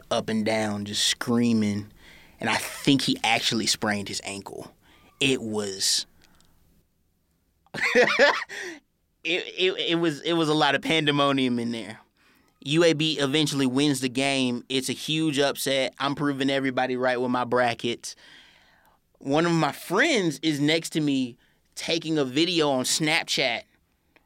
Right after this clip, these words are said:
of the entire, you know, room, everybody going crazy.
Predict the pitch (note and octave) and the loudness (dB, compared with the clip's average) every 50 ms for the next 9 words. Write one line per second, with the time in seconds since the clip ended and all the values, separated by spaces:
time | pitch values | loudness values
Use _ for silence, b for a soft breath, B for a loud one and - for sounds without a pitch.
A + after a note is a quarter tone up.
0 | _ _ _ _ - D3+ D3+ C#3+ C#3 C3 B2+ C#3 D3 C#3+ C3+ C3+ C3 C3 - - | _ _ _ _ -2 -2 0 0 -2 -2 -2 0 0 0 0 -2 -4 -4 -4 -4
1 | C#3+ C3+ C3+ C#3 C3+ C3 C3 B2+ B2+ A#2+ A#2+ - - - F#3+ F3 D3 C3+ C3+ C3 | -2 0 0 2 2 0 0 0 -2 -2 -4 -6 -8 -6 -2 0 2 2 2 2
2 | C#3 D#3+ F3 F3+ F3 E3 D3+ D3 C#3 - _ - C#3+ D3 D3 D3 C#3+ C#3 C#3 C#3 | 4 2 2 2 2 2 0 0 -2 -6 _ -4 -2 -2 0 0 0 0 0 0
3 | C3+ B2+ C3 C3+ C3 B2 A2+ - - D#3+ F#3 G#3+ G3 D#3 C3 B2+ A#2+ A#2 A#2 A#2+ | 0 0 0 -2 -2 -2 -2 -2 0 0 2 0 0 -2 -4 -4 -6 -8 -10 -14